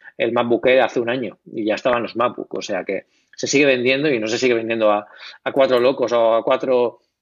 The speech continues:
personas que no saben muy bien si que están, eh, los nuevos modelos en, en el mercado, sino porque a nivel de potencia, de procesador y de, y de, de rendimiento siguen siendo muy vigentes. Apple los sigue,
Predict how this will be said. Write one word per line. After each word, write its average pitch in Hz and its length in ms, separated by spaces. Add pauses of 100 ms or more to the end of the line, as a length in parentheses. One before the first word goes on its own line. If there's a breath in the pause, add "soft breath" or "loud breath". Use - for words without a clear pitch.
(140)
personas 151 420
que 135 140
no 131 80
saben 139 260
muy 123 160
bien 123 160
si 123 140
que 139 60
están, 123 440 (300 soft breath)
eh, 117 240
los 117 100
nuevos 127 180
modelos 120 380
en, 117 260
en 117 120
el 117 100
mercado, 113 300
sino 117 240
porque 107 400 (280 soft breath)
a 123 80
nivel 120 200
de 147 80
potencia, 131 520
de 107 120
procesador 113 580
y 113 80
de, 101 240
y 104 140
de, 98 240
de 107 120
rendimiento 123 840 (200)
siguen 135 280
siendo 123 360
muy 117 140
vigentes. 143 640
Apple 123 240
los 98 220
sigue, 110 480